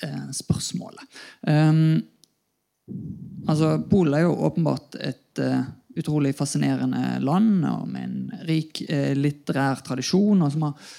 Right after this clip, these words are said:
stått sentralt i noen av de viktigste hendelsene i moderne europeisk historie. Ehm, men jeg må allikevel si at det er jo ikke derfor vi har,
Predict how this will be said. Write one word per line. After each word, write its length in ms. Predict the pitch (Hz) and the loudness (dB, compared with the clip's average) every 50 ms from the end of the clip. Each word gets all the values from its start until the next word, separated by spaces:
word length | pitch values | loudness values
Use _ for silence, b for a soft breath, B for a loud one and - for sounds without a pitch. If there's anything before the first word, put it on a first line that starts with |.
| B B B B | B B B B
stått 380 | - - - 180 - - - | -4 0 0 0 0 0 -8
sentralt 580 | - - 185 165 - - 175 170 165 160 - - | -4 0 0 0 2 2 2 2 2 0 2 4
i 240 | 170 165 160 - - 190 | 4 6 6 4 4 2
noen 380 | 170 175 175 175 170 165 - - | 4 4 4 4 4 2 0 0
av 300 | - 175 170 165 160 151 | 0 0 0 2 0 2
de 160 | 156 160 160 | 4 4 4
viktigste 480 | 151 160 160 - - 165 - - - 165 | 4 4 0 2 -2 -2 -2 0 0 2
hendelsene 560 | 151 156 160 160 165 - - 160 143 131 127 | 2 4 4 4 2 2 2 4 4 4 2
i 180 | 151 151 151 147 | 2 2 2 2
moderne 380 | 151 151 156 156 151 151 147 143 | 2 2 2 2 2 2 2 0
europeisk 400 | 139 135 139 156 156 151 151 - | 0 0 0 0 0 0 0 -4
historie. 460 | 156 - - 165 160 139 139 180 214 - - _ _ - - _ - B B B B B B - - - - | -8 -4 -2 -2 0 2 2 2 0 0 -4 _ _ -20 -20 _ -20 B B B B B B -8 -8 -2 0
Ehm, 680 | 165 165 165 165 170 170 170 170 170 170 170 175 - - - _ _ _ _ _ _ _ - | 2 2 4 4 4 4 4 4 4 4 2 2 0 -4 -10 _ _ _ _ _ _ _ 0
men 260 | 208 175 180 180 175 175 180 - - - - | 2 4 4 6 6 4 2 0 -4 -4 0
jeg 140 | 190 180 180 | 2 4 4
må 200 | 180 185 190 190 180 175 - - | 4 4 4 4 2 0 0 -2
allikevel 800 | - 165 165 170 170 - 185 175 175 175 175 170 165 165 165 - - | -2 0 0 0 0 0 0 2 2 4 4 4 4 2 2 0 -4
si 180 | - - - 190 160 | -8 -4 0 0 0
at 140 | - - - | 0 -2 -4
det 100 | 170 151 | -2 0
er 120 | 170 160 - | 0 0 0
jo 80 | 117 - - _ - _ | -2 -4 -8 _ -20 _
ikke 440 | - - - - - - 196 165 - _ _ _ - - | -18 -14 -14 -12 -6 -4 -4 -6 -6 _ _ _ -4 -4
derfor 560 | 185 - - - - - - - - 120 - - - - - 185 170 | -4 -4 -6 -16 -18 -18 -10 -6 -6 -6 -6 -6 -16 -16 -10 -8 -4
vi 140 | 156 156 156 143 | -2 -2 -2 -2
har, 300 | 135 143 139 135 - | -2 -2 -2 -4 -4